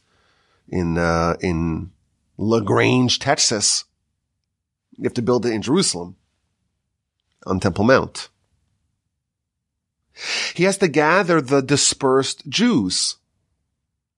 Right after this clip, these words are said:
Part of the Messianic era is the coalescing of the Jews from all the far-flung corners of the earth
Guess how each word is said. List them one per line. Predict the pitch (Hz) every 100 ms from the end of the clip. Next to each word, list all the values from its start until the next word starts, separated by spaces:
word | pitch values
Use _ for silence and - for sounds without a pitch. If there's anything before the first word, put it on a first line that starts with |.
| _ _ _
Part | - 127 139 -
of | 123 113 110 104 - _ _ _ _ _ _ _ _ _ _ _ _ _
the | 101
Messianic | 113 - 120 110 -
era | 92 92 95 113 _ _ _ _ _ _ -
is | 107 101
the | 107
coalescing | - 123 107 131 175 - 104 95
of | - 95
the | 104
Jews | 90 170 147 -
from | 127 135
all | 202 339
the | 320
far-flung | - - 214 208 - 220 208 185
corners | - 185 180 180 175
of | 127 123
the | 127
earth | 170 220 -